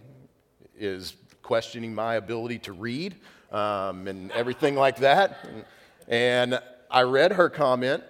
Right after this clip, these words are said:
and I started typing, "All right, Karen, I got this." Um, and halfway through that, I went, "I'm doing it." <laughs> I'm literally doing the thing that I'm gonna talk about on Sunday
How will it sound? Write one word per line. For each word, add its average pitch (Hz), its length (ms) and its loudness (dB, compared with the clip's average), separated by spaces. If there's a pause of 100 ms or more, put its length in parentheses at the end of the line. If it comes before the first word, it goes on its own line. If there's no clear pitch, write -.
and 127 160 2
I 139 100 0
started 143 460 2
typing, 135 340 2
"All 127 300 -4
right, 311 320 -2
Karen, 269 400 0
I - 80 -4
got - 240 -6
this." 370 340 2
Um, 147 460 4 (800)
and 165 320 6
halfway 190 500 4
through 151 340 -4
that, - 760 -4
I 120 60 -4
went, 120 240 -6 (440)
"I'm 113 120 -8
doing 135 280 -6
it." - 240 -4 (400)
<laughs> - 380 -20
I'm 123 320 -4
literally 180 340 4
doing 147 280 -2
the 131 80 -4
thing 147 240 0
that 120 100 -2
I'm 127 80 2
gonna 131 140 -2
talk 170 280 -4
about 151 220 4
on 113 160 -4
Sunday 107 540 -4